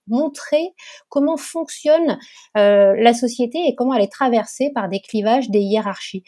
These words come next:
Et donc, c'est, c'est, c'est cette petite di-, enfin,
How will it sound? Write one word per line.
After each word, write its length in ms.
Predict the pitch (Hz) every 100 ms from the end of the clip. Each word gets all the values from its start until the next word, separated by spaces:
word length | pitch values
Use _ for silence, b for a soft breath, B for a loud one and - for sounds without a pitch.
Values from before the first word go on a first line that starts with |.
| B B B B
Et 140 | 220 214
donc, 180 | 262
c'est, 220 | 262 220 208
c'est, 300 | - 208 202
c'est 180 | - 214
cette 540 | - - - 269 269
petite 240 | 285 330 240
di-, 240 | 233 262 -
enfin, 240 | 202 165